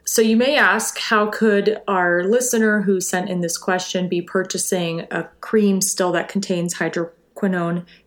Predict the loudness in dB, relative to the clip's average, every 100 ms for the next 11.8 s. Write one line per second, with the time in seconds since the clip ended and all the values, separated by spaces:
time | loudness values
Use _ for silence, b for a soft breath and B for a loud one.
0 | -6 -6 -6 -2 -2 -2 -4 -2 0 0
1 | -2 -2 -4 -4 -2 -2 -4 -2 0 0
2 | 0 -4 -4 -4 -2 0 2 0 -4 B
3 | B -6 -2 0 0 0 -2 -2 -2 -4
4 | -2 -6 -4 -2 0 -2 -2 -2 0 0
5 | -4 B B B 0 2 2 0 0 0
6 | 2 2 2 2 2 2 0 0 0 0
7 | -2 -4 -2 0 0 0 -2 -2 0 0
8 | 2 0 -2 -6 -4 0 0 0 -2 -2
9 | -2 -2 -2 -4 -4 -2 -2 -4 -4 -4
10 | -2 -2 -2 -2 -6 -10 _ -8 -2 0
11 | 0 2 2 2 0 -2 -2